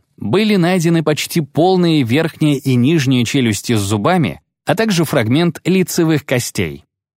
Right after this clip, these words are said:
Находки принадлежали трем разным особям гоминид. Возраст находок составлял примерно один миллион девятьсот тысяч лет.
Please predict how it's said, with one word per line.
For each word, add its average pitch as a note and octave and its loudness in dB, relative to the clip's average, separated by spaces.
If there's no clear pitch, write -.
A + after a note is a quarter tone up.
Находки C#3 0
принадлежали C#3 2
трем G#3 2
разным E3 2
особям B2+ 2
гоминид. A#2 0
Возраст A#2 0
находок D#3 0
составлял D3 0
примерно C#3 0
один B2+ 0
миллион A#2+ 2
девятьсот C#3+ 0
тысяч D3 -2
лет. G#2+ -2